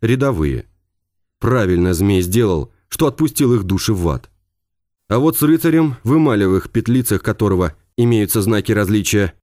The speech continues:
унтерштурмфюрера, лейтенанта С С, можно будет и поговорить, как только он придет в себя.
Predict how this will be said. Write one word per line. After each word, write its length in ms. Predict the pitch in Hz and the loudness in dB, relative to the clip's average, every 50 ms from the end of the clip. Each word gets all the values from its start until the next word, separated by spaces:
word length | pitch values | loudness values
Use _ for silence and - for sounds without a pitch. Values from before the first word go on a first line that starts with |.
| _ _ - | _ _ 0
унтерштурмфюрера, 1120 | 151 151 131 135 120 98 - - 127 117 117 107 - 160 170 127 92 80 78 73 65 - - _ _ - | 0 0 2 0 -2 -4 -4 -2 -2 0 0 0 0 0 0 2 0 0 -2 -2 -4 -6 -10 _ _ -4
лейтенанта 640 | 117 143 151 156 - 180 165 120 85 78 73 - 85 87 90 | 0 0 0 0 2 0 0 0 0 -2 -2 0 0 0 0
С 100 | - - | 0 0
С, 240 | 151 131 - - - _ _ _ _ _ _ _ _ _ _ | -2 -2 -2 -6 -12 _ _ _ _ _ _ _ _ _ _
можно 300 | 113 127 151 151 175 170 | -2 0 0 2 2 2
будет 320 | 156 175 175 170 - - | 2 2 2 0 0 0
и 60 | 175 175 | 0 0
поговорить, 840 | - 170 156 156 170 175 185 175 123 95 90 85 - - - - - _ | 0 0 0 2 2 2 2 2 2 2 0 0 -2 -4 -8 -12 -10 _
как 160 | - 101 - | -6 -4 -2
только 260 | - 98 85 - 101 | -2 -2 -2 0 -2
он 120 | 92 85 | -2 -2
придет 400 | - - 120 117 90 80 80 76 | -2 -2 -2 -2 0 -2 -4 -4
в 40 | - | -4
себя. 360 | - - 82 71 67 60 - | -4 -4 -4 -4 -4 -6 -8